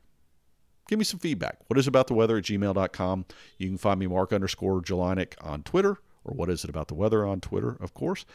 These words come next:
And as always, if you wanna support the podcast, you can learn more about that at patreon dot com slash weather. But in the meantime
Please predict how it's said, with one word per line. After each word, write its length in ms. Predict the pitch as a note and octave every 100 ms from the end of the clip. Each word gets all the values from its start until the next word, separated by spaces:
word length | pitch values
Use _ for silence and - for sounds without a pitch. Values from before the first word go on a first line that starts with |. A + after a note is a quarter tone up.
| - -
And 420 | - D#2+ - - _ _ _ _ _ _ F#2
as 140 | D2
always, 360 | A#1+ - - -
if 140 | -
you 100 | -
wanna 200 | C2+ C2
support 340 | - - -
the 80 | -
podcast, 640 | - A2 A#2 E3+ G#3+ - -
you 80 | -
can 160 | -
learn 180 | C#2+ C2+
more 200 | C2+ G#2
about 280 | G2 F2+ -
that 260 | F2+ F2+ -
at 240 | C#2 B1+ - - _
patreon 760 | - D#3+ E3 - A#2+ G#2+ A2 G#2+ - C#2
dot 280 | - - -
com 520 | - G1+ G1+ A#1+ - -
slash 480 | - - D3 D2+ -
weather. 400 | D#2+ C2+ - - _ _ _ _ _ _ _ _ _ _ -
But 260 | - - - _ _ _ _ _ _ _ - -
in 200 | G2 A#2+
the 80 | B2+
meantime 680 | A#2 G#2+ G2 - G1+ -